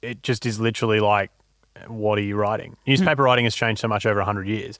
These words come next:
Speaker 2: Hmm.
Speaker 1: There's some absolute humdingers. You
Speaker 2: Hmm.
Speaker 1: find some, there's some things in there that you just piss yourself laughing at. I can't remember.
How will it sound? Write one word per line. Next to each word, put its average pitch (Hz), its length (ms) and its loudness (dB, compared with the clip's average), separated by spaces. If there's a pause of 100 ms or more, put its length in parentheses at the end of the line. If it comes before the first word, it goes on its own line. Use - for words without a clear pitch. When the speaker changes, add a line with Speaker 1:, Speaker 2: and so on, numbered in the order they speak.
Speaker 2:
Hmm. 180 180 0
Speaker 1:
There's 139 140 4
some 170 180 4
absolute 151 440 2
humdingers. 143 720 -2
You 139 140 2
Speaker 2:
Hmm. 131 60 4
Speaker 1:
find 156 240 4
some, 135 120 -4
there's 135 160 2
some 165 140 4
things 175 280 4
in 160 100 4
there 127 360 6 (440)
that 127 160 2
you 127 160 4
just 113 380 0
piss - 320 2
yourself 113 320 2
laughing 110 380 2
at. 95 120 -4
I 107 60 -2
can't 156 320 0
remember. 131 460 4